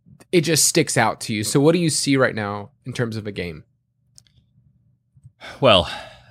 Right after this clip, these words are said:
Speaker 2: every time I log in to my app to look at these lines, as I do because,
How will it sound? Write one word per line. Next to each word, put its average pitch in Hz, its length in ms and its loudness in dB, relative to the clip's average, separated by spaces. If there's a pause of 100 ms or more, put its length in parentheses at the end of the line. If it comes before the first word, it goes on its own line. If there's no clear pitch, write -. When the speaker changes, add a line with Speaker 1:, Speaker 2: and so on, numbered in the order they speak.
(200)
Speaker 2:
every 139 180 4
time 170 180 0
I 143 60 6
log 117 260 8
in 87 280 2 (300)
to - 100 -4
my 101 140 6
app 82 320 0 (220)
to 92 240 0
look 104 140 2
at - 60 -6
these 101 180 2
lines, 76 400 -6
as 90 220 -2
I 92 100 4
do 80 200 -4
because, 80 540 -4